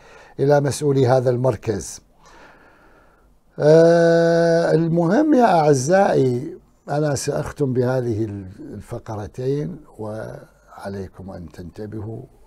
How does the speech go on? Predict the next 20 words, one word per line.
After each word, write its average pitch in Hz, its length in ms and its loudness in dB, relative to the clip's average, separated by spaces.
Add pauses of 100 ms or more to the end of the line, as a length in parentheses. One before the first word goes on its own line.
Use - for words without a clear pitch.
لما 120 680 -10
أريد 120 360 -6
أن 117 260 -10
أوصله 110 680 -12
من 101 180 -12
خلال 95 400 -14
هذا 78 220 -14
التقرير. - 640 -16 (1400)
وثائق 226 440 8
وزارة 190 400 8
الداخلية 160 480 4
الألمانية 143 720 2 (240)
تختلف 143 460 2
عن 110 140 -4
تصريحات 113 560 -6
الشيخ 120 320 -8
مفتح، - 600 -12 (840)
وكان 143 400 0
محتوى 156 460 0
الدردشة، 147 1080 -6